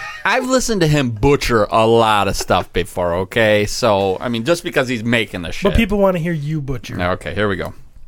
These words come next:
Speaker 1: Um, Gadriel. Faction, Order of, uh, Aetheron. Aetheron.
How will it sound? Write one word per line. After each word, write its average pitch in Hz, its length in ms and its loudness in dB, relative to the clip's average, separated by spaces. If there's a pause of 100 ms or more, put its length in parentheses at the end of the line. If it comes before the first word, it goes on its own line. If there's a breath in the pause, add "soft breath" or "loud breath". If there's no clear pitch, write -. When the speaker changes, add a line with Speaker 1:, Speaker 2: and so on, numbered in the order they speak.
(600)
Speaker 1:
Um, 107 560 2 (120)
Gadriel. 95 480 -2 (1160 loud breath)
Faction, 131 480 0
Order 147 280 4
of, 127 140 -2 (200)
uh, 98 280 2 (880)
Aetheron. 90 680 -4
Aetheron. 92 640 -2